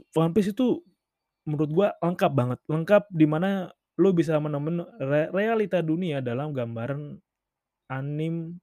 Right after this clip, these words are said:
atau kartun yang, ya anime deh, anime yang jelas.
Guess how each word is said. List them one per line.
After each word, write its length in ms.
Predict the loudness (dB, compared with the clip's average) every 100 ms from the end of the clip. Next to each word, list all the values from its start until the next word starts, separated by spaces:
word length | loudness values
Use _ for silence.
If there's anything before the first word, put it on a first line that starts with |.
| -16
atau 160 | -16
kartun 440 | -8 -8 -4 0 2
yang, 180 | 2 0 -4 -8 _ -12
ya 160 | -8
anime 300 | -6 -2 0
deh, 40 | 0
anime 240 | 0 2 2
yang 120 | 2
jelas. 400 | 4 4 4 -2